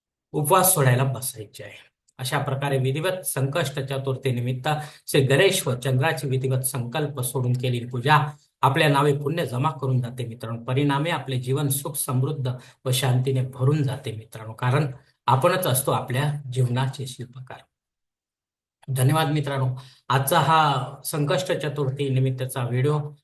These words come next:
मी याच ठिकाणी संपवत आहे. आपण जर माझ्या मताशी सहमत असाल, तर कृपया माझे धर्मकरम चॅनल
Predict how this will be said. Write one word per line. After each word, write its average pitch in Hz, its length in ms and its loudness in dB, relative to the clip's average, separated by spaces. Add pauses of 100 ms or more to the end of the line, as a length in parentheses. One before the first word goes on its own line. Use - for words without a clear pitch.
मी 131 120 4
याच 151 280 4
ठिकाणी 143 260 -4
संपवत 120 440 -4
आहे. - 180 -12
आपण 131 320 0
जर 131 120 0
माझ्या 127 320 2
मताशी 139 280 -2
सहमत 139 380 -2
असाल, 143 280 0 (380)
तर 143 140 4
कृपया 170 300 4
माझे 151 260 4
धर्मकरम 143 560 0
चॅनल 127 380 0